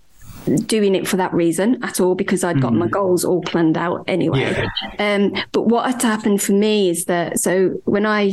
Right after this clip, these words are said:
Speaker 1: um, Fraser, my coach, I, when I started working in, with him in two thousand and seventeen, I saw improvements pretty much
Speaker 2: Mm.
Speaker 1: immediately. But
Speaker 2: Mm.
Speaker 1: then, um, covid came into twenty twenty, all the races, obviously, for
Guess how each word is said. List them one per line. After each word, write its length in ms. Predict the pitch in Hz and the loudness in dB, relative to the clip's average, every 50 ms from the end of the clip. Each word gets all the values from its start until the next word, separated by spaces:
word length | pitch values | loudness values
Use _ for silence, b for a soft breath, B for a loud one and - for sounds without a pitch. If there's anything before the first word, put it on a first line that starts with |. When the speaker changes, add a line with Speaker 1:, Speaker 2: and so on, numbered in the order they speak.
| - - | 0 0
Speaker 1:
um, 240 | - 185 180 190 180 | 0 0 2 2 0
Fraser, 380 | 185 - 220 214 214 208 185 | 0 0 0 0 0 0 0
my 160 | 180 180 180 | 0 0 -2
coach, 420 | 180 - 185 180 170 - - - 180 | -2 -2 -2 -2 -2 -2 -2 -2 -2
I, 80 | 175 175 | -2 -2
when 180 | 160 185 185 | 0 0 2
I 40 | 190 | 2
started 380 | 190 - 220 214 214 - - 208 | 0 0 0 -2 -2 -2 0 0
working 300 | 196 190 190 - 190 180 | 0 0 0 0 0 0
in, 140 | 185 180 - | 0 0 0
with 160 | - 185 180 | 0 -2 -2
him 180 | - 208 208 202 | 0 0 2 2
in 100 | 190 190 | 2 2
two 180 | 185 - 190 | 0 0 0
thousand 340 | 196 185 180 175 170 185 175 | 0 0 -2 0 0 2 2
and 100 | 170 180 | 2 2
seventeen, 640 | - 196 165 175 185 180 214 208 190 - - - - | 0 0 0 0 0 2 0 0 0 2 0 0 0
I 80 | 175 180 | 0 0
saw 500 | - - - 190 180 175 170 170 175 - - | 0 0 0 2 2 2 0 0 -4 -4 -4
improvements 880 | 196 175 - 208 196 185 - 175 170 160 - - - - - - - _ _ | -2 -2 0 0 0 0 2 0 0 0 0 -2 -4 -6 -6 -8 -10 _ _
pretty 200 | - - - - | -6 -4 -2 0
much 180 | 170 139 131 127 | 0 0 2 2
Speaker 2:
Mm. 40 | - | 2
Speaker 1:
immediately. 580 | 185 190 190 104 - - - - - - - B B B B B B B - | 2 2 2 0 0 0 -2 -2 -4 -6 -8 B B B B B B B 0
But 160 | 135 131 120 | 0 0 2
Speaker 2:
Mm. 40 | 233 | 0
Speaker 1:
then, 380 | 208 202 208 202 196 - - - _ - - - - - - - - - - - - - - - | 2 2 2 2 0 0 -4 -8 _ -20 -20 -20 -20 -20 -20 -20 -20 -20 -20 -18 -18 -18 -12 -6
um, 540 | - 180 185 190 185 190 190 190 185 - - - - B B B B B B - - - - - | -4 -2 0 2 2 2 2 2 0 -2 -6 -10 -12 B B B B B B -12 -10 -10 -8 -4
covid 640 | - 220 220 226 208 - 170 156 156 - - - - - _ - | -2 0 2 2 2 0 0 -2 -2 -2 -4 -8 -10 -14 _ -8
came 560 | - - 196 - - - 185 208 233 220 214 B B B B B B B B - | -6 -4 -4 -2 -2 0 0 0 0 -2 -6 B B B B B B B B -2
into 300 | 208 190 185 185 - - | -2 0 0 -2 -4 -4
twenty 340 | - - 185 185 180 185 - | -4 -2 0 0 0 -2 -4
twenty, 680 | - - 214 214 226 226 - - 135 131 - 185 185 185 - - - | -4 -2 0 0 0 0 0 -2 -2 0 0 -2 -2 -4 -10 -4 0
all 220 | 214 220 220 226 | 2 2 4 2
the 100 | 208 214 | 2 2
races, 580 | 196 196 185 190 185 - - 175 175 170 170 - | 0 0 0 0 -2 -2 0 0 2 2 2 0
obviously, 460 | 185 180 175 180 - 190 180 180 175 | 0 0 0 0 0 0 2 2 2
for 240 | 170 170 - 180 | 0 0 -2 -2